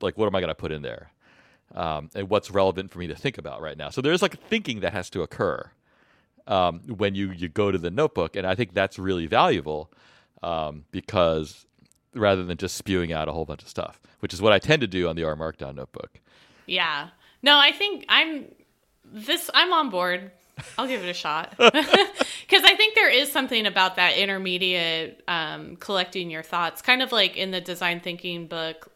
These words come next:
Speaker 2: like, just taking the time to articulate what you're thinking is in itself useful. Or, I mean, they were saying it changed the design process, but I think there was a sense of it being useful,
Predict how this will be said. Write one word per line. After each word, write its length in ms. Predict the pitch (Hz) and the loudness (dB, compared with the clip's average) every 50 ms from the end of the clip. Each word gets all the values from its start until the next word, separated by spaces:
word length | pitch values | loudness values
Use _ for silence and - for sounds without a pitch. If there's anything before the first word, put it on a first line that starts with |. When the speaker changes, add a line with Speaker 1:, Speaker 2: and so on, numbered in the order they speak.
| - _ | -20 _
Speaker 2:
like, 380 | - 165 156 156 160 - - _ _ _ _ _ _ _ _ | -12 -10 -10 -10 -10 -14 -20 _ _ _ _ _ _ _ _
just 420 | - 196 190 - - - - - _ _ _ _ _ _ _ _ _ _ | -6 -6 -6 -6 -10 -14 -16 -18 _ _ _ _ _ _ _ _ _ _
taking 440 | - - 277 269 262 277 269 262 247 | 2 4 4 4 6 2 0 0 0
the 100 | 226 202 | -2 -4
time 420 | 190 - 208 196 196 196 196 190 196 | -4 0 2 2 4 4 2 -2 -4
to 300 | 185 - 185 180 175 - - | -6 -4 -4 -2 -2 -2 -2
articulate 1080 | - 170 170 - - 202 185 - 196 190 185 180 175 170 170 170 165 165 165 - - | -4 -4 -4 -6 -8 -8 -8 -6 -4 -4 -2 -2 0 0 0 0 0 -2 -4 -6 -6
what 160 | - 180 - | -6 -6 -6
you're 120 | - 175 170 | -6 -8 -10
thinking 680 | 175 - 180 175 175 - 175 170 165 165 165 165 160 - | -10 -10 -12 -12 -10 -8 -8 -8 -8 -8 -10 -10 -12 -8
is 240 | - 175 175 175 - | -8 -8 -8 -8 -10
in 100 | 180 175 | -10 -10
itself 520 | 165 151 - - - 170 156 156 160 - | -10 -10 -12 -10 -8 -8 -8 -8 -10 -14
useful. 680 | - 151 143 151 - - - 185 190 190 190 190 196 190 - | -16 -16 -14 -14 -14 -12 -10 -8 -8 -6 -8 -8 -10 -8 -4
Or, 260 | 185 185 175 170 - - | -4 -2 -2 -2 2 2
I 80 | 214 | 4
mean, 160 | 247 269 269 269 | 4 4 4 4
they 80 | 277 285 | 4 2
were 60 | 302 | 2
saying 260 | 285 - 330 - 285 | 2 0 0 2 2
it 120 | 220 - | -2 -4
changed 380 | - - - 180 175 180 185 190 | -4 -4 -2 -2 -2 -2 -6 -8
the 80 | 214 208 | -10 -10
design 380 | 208 214 208 208 220 208 208 208 | -10 -12 -8 -6 -6 -6 -6 -6
process, 520 | - 208 196 202 202 - 202 202 202 196 | -8 -8 -8 -8 -8 -8 -8 -8 -10 -10
but 140 | - 185 175 | -8 -4 -2
I 80 | 170 180 | -2 -2
think 300 | 175 - 233 233 - _ _ - - - - _ _ | -4 -6 -10 -10 -10 _ _ -20 -20 -20 -20 _ _
there 120 | 185 185 | -4 -4
was 140 | 190 180 180 180 | -2 -4 -6 -10
a 40 | |
sense 340 | 170 - - 170 160 175 - | -10 -6 -6 -6 -6 -6 -8
of 100 | 185 170 170 | -8 -6 -6
it 120 | 160 165 | -8 -8
being 280 | - 156 151 151 151 147 | -10 -10 -10 -10 -12 -12
useful, 760 | 147 147 160 160 - - 165 165 170 170 170 170 175 175 | -12 -10 -10 -12 -12 -10 -10 -10 -8 -8 -8 -8 -8 -10